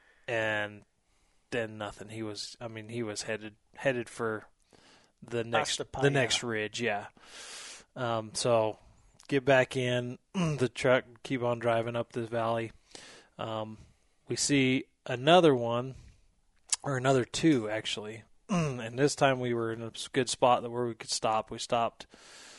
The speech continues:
Speaker 1: vehicle out of sight, um, dropped into the drainage, worked our way up, and this one was, was responding. This one was talking to us, gobbling and, and,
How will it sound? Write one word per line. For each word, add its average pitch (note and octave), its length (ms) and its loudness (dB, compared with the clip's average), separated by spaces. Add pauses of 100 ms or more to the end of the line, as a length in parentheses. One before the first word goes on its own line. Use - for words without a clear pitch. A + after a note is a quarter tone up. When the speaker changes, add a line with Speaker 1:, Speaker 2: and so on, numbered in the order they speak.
(460)
Speaker 1:
vehicle B2+ 440 2
out A#2+ 160 4
of A#2 60 -2
sight, A#2 580 2 (300)
um, A2 480 -6 (600)
dropped A#2+ 340 0
into B2 240 -4
the A#2 120 -4
drainage, B2 800 -4
worked B2+ 280 0
our A#2+ 160 4
way A#2+ 260 2
up, A#2+ 280 0 (680)
and A2+ 440 -4
this C3+ 220 4
one C3 180 -2
was, A2+ 380 -6
was A#2 260 -2
responding. G#2+ 540 -2
This G#2+ 180 -10
one A2+ 120 -10
was A2 120 -8
talking A2+ 360 -2
to A2+ 220 -4
us, - 320 -4 (280)
gobbling A#2 460 -2
and, A2 240 -14 (120)
and, A2 540 -12